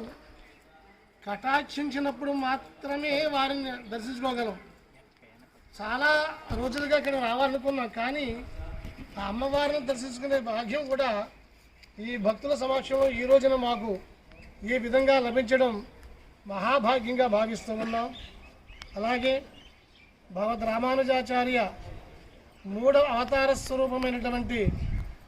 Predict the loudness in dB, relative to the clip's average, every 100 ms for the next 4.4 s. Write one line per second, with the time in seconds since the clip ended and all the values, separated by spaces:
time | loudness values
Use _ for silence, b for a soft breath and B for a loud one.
0 | -6 -2 2 2 2 0 2 4 2 2
1 | 2 2 4 2 2 0 0 2 2 0
2 | 0 -2 0 -2 -4 -10 -16 -18 -20 -20
3 | -20 -20 -20 -18 -8 2 2 4 2 4
4 | 6 6 6 6